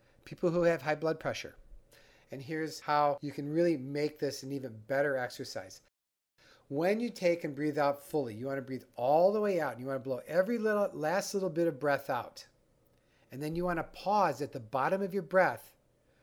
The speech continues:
for a count of two. Now, this is what happens. Your mind automatically goes,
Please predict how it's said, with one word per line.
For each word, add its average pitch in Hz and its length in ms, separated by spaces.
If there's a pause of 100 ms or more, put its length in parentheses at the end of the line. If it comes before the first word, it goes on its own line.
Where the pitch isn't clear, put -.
(200)
for 175 160
a 175 60
count 135 340
of 123 160
two. 135 320 (1700)
Now, 123 200 (520)
this 160 240
is 208 140
what 165 160
happens. 139 480 (340)
Your 151 160
mind 156 680
automatically 175 680
goes, 147 260